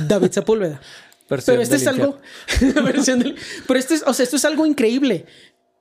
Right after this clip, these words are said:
Speaker 1: A veces nos enfocamos tanto en querer defender la imagen de Cristo que no defendemos la fe y el mensaje que Él nos dejó.
Speaker 2: Ujú.
Speaker 1: Y mi opinión al respecto es que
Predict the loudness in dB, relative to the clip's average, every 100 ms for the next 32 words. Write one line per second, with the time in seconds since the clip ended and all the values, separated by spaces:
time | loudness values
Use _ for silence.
0 | _ _ _ _ -2 0 0 0 0 -2
1 | -2 -4 -2 -2 -2 -2 0 -2 -2 -2
2 | 0 0 0 0 2 2 0 -2 0 0
3 | 0 -2 -2 -2 -2 0 2 2 0 0
4 | 0 0 0 -2 -10 -20 -4 0 0 -2
5 | 0 2 2 0 0 -2 -4 -6 -2 0
6 | 0 -2 -4 -4 -4 -8 _ _ -10 -8
7 | -10 -12 _ _ _ 0 2 2 2 0
8 | -2 -8 _ _ _ _ _ _ _ _
9 | -4 -4 -4 -2 0 0 -2 -4 -2 -4
10 | -4 -2 -4